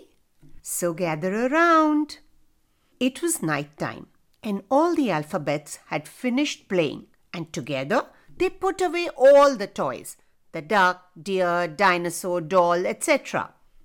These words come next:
They never left their toys scattered. They always placed them back neatly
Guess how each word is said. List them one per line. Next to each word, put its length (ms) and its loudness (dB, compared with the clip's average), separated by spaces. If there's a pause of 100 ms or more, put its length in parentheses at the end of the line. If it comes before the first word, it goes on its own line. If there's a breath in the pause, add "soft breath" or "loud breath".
(220)
They 160 -8
never 760 0
left 380 0
their 160 2
toys 480 -4 (240 soft breath)
scattered. 800 -6 (580)
They 220 -4
always 540 2
placed 360 -2
them 220 -4
back 320 -4
neatly 760 -4